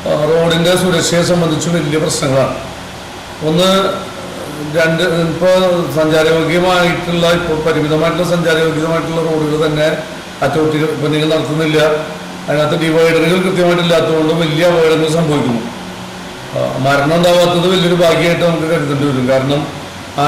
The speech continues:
രീതിയിലാണ് വണ്ടികൾ മറിഞ്ഞു വീഴലും അതുപോലെ തന്നെ വലിയ രീതിയിലുള്ള പ്രയാസങ്ങൾ ഉണ്ടായിക്കൊണ്ടിരിക്കുന്നത്.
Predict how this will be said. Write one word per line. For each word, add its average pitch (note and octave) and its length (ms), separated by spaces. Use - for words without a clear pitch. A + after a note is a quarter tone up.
രീതിയിലാണ് D#3 540
വണ്ടികൾ C#3+ 300
മറിഞ്ഞു C#3+ 300
വീഴലും C#3+ 340
അതുപോലെ C#3 240
തന്നെ D3 220
വലിയ C#3 180
രീതിയിലുള്ള D3 340
പ്രയാസങ്ങൾ C3+ 480
ഉണ്ടായിക്കൊണ്ടിരിക്കുന്നത്. B2+ 680